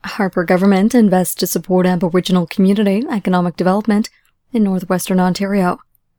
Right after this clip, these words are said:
The Honourable Tony Clement, Minister for Fednor, today announced a Government of Canada investment to support community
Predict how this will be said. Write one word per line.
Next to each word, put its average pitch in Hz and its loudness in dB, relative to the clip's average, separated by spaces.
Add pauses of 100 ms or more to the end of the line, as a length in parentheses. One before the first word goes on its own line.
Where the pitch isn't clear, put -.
(460)
The 202 -2
Honourable 175 -4
Tony 175 -4
Clement, 180 -2
Minister 190 0
for 170 -6
Fednor, 196 -2 (480)
today 202 -4
announced 175 -2
a 170 -4
Government 170 -4
of - -14
Canada 196 -2
investment 180 -2
to 240 -6
support 180 -4
community 170 -2